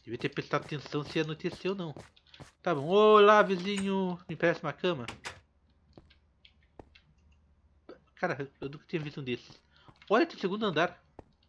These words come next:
E não tem cama aqui. Ah, pes-, tá, vamos pro próximo vizinho. Senhores! Epa! Ah, é. Aquela flor ali, aquela,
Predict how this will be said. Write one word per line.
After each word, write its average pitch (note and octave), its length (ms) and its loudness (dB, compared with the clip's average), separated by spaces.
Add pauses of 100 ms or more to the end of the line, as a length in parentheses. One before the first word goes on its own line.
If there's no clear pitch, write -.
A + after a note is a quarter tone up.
(800)
E F#3 80 -2
não G3+ 100 0
tem G3+ 160 -2
cama G#3 220 -2
aqui. F#3+ 220 -8 (1300)
Ah, D3+ 220 -4
pes-, - 260 -10 (960)
tá, C3 120 0
vamos D3 120 -2
pro - 100 -18
próximo D#3 300 -2
vizinho. B2 300 -10
Senhores! F#3 680 0 (460)
Epa! - 220 2 (720)
Ah, D3+ 140 4
é. B2 220 2 (520)
Aquela D3+ 260 2
flor D3+ 280 2
ali, B2+ 120 2
aquela, A#2 580 -2